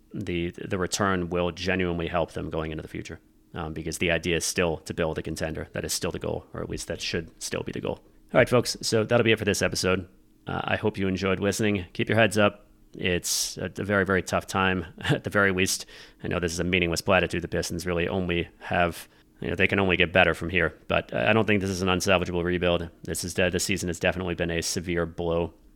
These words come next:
It has been an incredible disappointment, and it has been something in the realm of a humiliation even.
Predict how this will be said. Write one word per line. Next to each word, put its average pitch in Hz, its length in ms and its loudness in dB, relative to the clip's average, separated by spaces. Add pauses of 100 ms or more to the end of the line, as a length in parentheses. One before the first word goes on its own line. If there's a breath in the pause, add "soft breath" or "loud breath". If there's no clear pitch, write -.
(140)
It 87 80 -8
has 82 160 -6
been 85 140 -2
an 82 80 -2
incredible 87 400 0
disappointment, 85 720 -4
and 87 100 -8
it 82 80 -6
has 85 140 -6
been 85 280 -2
something 85 560 -4
in 87 140 -6
the 82 80 -6
realm 85 240 -2
of 82 80 -6
a 85 40 -6
humiliation 87 760 -2
even. 92 280 -2